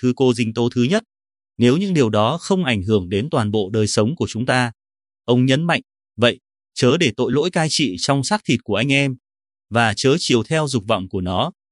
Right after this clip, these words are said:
Đây chính là cách áp dụng của sự hiểu biết về giáo lý. Thật ra, Phaolô đã nói rằng, ông đã trình bày cho anh em mọi giáo lý này,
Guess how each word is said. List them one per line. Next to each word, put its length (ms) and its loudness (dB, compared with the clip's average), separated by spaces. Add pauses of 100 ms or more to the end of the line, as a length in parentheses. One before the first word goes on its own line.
(140)
Đây 160 2
chính 240 -2
là 100 -2
cách 160 -6
áp 140 -6
dụng 300 -4
của 120 -4
sự 180 -8
hiểu 180 0
biết 240 0
về 140 -4
giáo 220 -2
lý. 280 0 (840)
Thật 160 -2
ra, 380 0 (400)
Phaolô 400 2
đã 120 -2
nói 220 2
rằng, 280 -2 (480)
ông 240 2
đã 100 -2
trình 240 0
bày 180 4
cho 120 -4
anh 200 -4
em 220 -2
mọi 140 -4
giáo 240 0
lý 160 -2
này, 300 -2